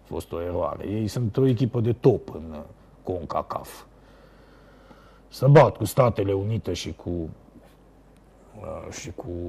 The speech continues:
Canada. Douăzeci și șapte de morți la Istanbul. Opa, a venit acum o știre Euronews. Douăzeci și șapte de persoane au murit într-un incendiu, într-o discotecă, în cartierul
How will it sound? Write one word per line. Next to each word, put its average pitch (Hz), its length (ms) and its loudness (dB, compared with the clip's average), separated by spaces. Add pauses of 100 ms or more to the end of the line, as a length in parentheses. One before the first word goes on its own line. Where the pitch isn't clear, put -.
(460)
Canada. 95 580 -4
Douăzeci 156 360 8
și - 120 -2
șapte 156 400 2
de 110 140 0
morți 120 460 2
la 98 80 -4
Istanbul. 104 880 0 (140)
Opa, 95 280 -8
a 90 160 -6
venit 92 240 -8
acum 92 280 -6
o 92 40 -6
știre 92 320 -6
Euronews. 90 800 -6 (1160)
Douăzeci 156 340 10
și - 40 2
șapte 165 320 4
de 123 120 2
persoane 110 720 4
au 113 100 -2
murit 143 380 8
într-un 135 300 4
incendiu, 131 680 4
într-o 104 280 -2
discotecă, 107 880 0
în 90 100 -10
cartierul 104 480 -2